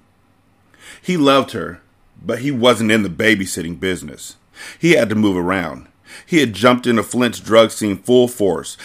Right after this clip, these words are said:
and it was important that he made his presence known. Hustling in Miami and hustling at home were two different feelings.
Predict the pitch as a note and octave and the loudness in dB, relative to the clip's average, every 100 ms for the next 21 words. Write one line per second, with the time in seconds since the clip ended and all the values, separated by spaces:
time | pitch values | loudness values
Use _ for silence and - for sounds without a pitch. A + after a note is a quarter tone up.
0 | - - C3+ C#3 G#2 F#2 C3+ A#2 F#2 F#2+ | -12 0 2 4 0 -2 0 0 -2 -4
1 | A2 A2 G2+ G#2+ - - A#2 F#2 F#2+ F2+ | -2 -2 -2 -4 -6 -2 0 0 -4 -6
2 | F2 E2+ D#2 - _ _ _ _ _ _ | -6 -6 -10 -18 _ _ _ _ _ _
3 | - - - D#3+ E3+ D#3 C#3+ C3+ B2+ C#3+ | -20 -20 2 2 4 2 2 2 2 2
4 | D#3+ D#3 A2 A2 C3+ C3+ A#2+ A2+ B2+ B2+ | 2 0 -2 0 0 0 -2 0 0 -2
5 | G2+ F#2 C#3+ A#2 A2+ A#2 - G#2 E2+ E2 | -2 -4 -2 0 -2 -4 -4 -2 -2 -6
6 | E2 - | -12 -18